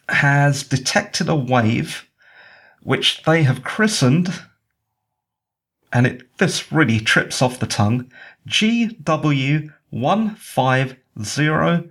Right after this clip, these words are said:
nine one four. That was detected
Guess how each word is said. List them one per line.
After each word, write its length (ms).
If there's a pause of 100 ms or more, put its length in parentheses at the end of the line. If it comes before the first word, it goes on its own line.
(200)
nine 680
one 400
four. 800 (1600)
That 200
was 180
detected 640